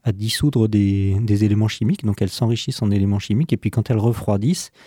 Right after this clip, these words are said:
eh bien, ces éléments chimiques ne sont plus stables en solution, et donc ils précipitent sous forme de minéraux. Et, euh, c'est ce qui se passe quand l'eau chaude ressort au fond, euh, de l'océan, où l'eau de mer est à quatre degrés Celsius, donc très froid.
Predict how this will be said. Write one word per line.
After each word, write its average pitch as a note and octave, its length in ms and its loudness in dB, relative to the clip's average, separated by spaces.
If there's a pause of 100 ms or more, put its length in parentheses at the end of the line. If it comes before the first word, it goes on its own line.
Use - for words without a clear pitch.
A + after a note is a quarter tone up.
(260)
eh A2 80 2
bien, A#2 180 2
ces A2+ 240 0
éléments A2 300 2
chimiques A2+ 320 -2
ne G#2+ 80 4
sont G#2 180 -2
plus - 160 -4
stables A2 300 -2
en - 20 2
solution, G#2 420 0
et C#3 60 2
donc G#2+ 180 0
ils A2 40 -2
précipitent - 480 -2
sous - 100 -6
forme G#2 220 0
de G#2 100 4
minéraux. G#2+ 460 2 (600)
Et, G2+ 200 4
euh, F#2+ 160 0
c'est - 160 -6
ce - 60 -8
qui A#2 100 -2
se - 80 -6
passe C3+ 180 2
quand - 220 -2
l'eau A2 100 6
chaude B2+ 240 0
ressort A#2+ 480 2
au F#2+ 100 2
fond, G#2 500 0
euh, F#2 40 -2
de F#2+ 100 0
l'océan, G#2 460 0
où G2+ 320 0
l'eau G#2+ 280 2
de G2+ 140 2
mer A2 280 2
est G2 160 -4
à F#2+ 400 -6
quatre G2+ 180 0
degrés G#2 340 2
Celsius, G#2 400 -8
donc G2 160 -2
très - 220 -4
froid. E3 320 -4